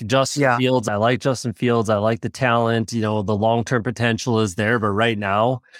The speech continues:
Speaker 1: th-, it's clear that they don't trust him to throw the ball.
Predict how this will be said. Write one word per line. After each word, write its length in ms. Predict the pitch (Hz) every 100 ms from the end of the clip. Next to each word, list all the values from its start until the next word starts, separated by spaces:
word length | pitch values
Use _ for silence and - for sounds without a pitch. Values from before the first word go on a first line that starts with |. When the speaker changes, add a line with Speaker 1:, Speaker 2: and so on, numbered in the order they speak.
| - - _ _ _ -
Speaker 1:
th-, 140 | 160
it's 220 | 151 -
clear 480 | - - 139 143 151
that 200 | 117 98
they 160 | 123 120
don't 200 | 120 120
trust 360 | - 110 -
him 160 | - 127
to 80 | 107
throw 240 | 113 107
the 100 | 98
ball. 320 | 87 92 98